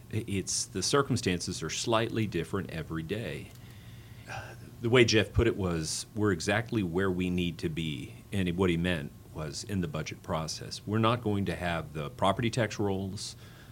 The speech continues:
for some time, for some weeks. We are not gonna have certain information, you know. So we are,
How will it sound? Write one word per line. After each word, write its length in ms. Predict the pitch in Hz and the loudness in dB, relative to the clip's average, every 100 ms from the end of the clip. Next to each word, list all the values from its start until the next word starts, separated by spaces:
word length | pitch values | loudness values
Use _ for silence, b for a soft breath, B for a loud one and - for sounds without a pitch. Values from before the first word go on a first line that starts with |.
| B - | B -14
for 200 | - 76 | -8 -2
some 240 | - 98 | 0 2
time, 320 | 104 95 95 | 2 2 2
for 100 | 92 | 2
some 240 | 85 82 73 | 0 -2 0
weeks. 540 | 87 113 - - - B B B B B | 0 0 -2 -6 -6 B B B B B
We 220 | 90 80 80 | -2 0 0
are 140 | 76 76 | -2 -2
not 260 | 92 101 110 | 2 4 4
gonna 100 | 92 | 2
have 140 | 87 | 0
certain 240 | - 113 92 | 2 2 2
information, 720 | 90 82 87 151 160 - - - - - - - - | -2 -2 0 2 2 -2 -10 -16 -18 -18 -18 -16 -10
you 100 | 85 | -8
know. 200 | 73 73 | -8 -2
So 240 | - 110 | 4 4
we 400 | 101 113 117 110 | 4 2 4 4
are, 360 | 98 90 82 | 6 6 4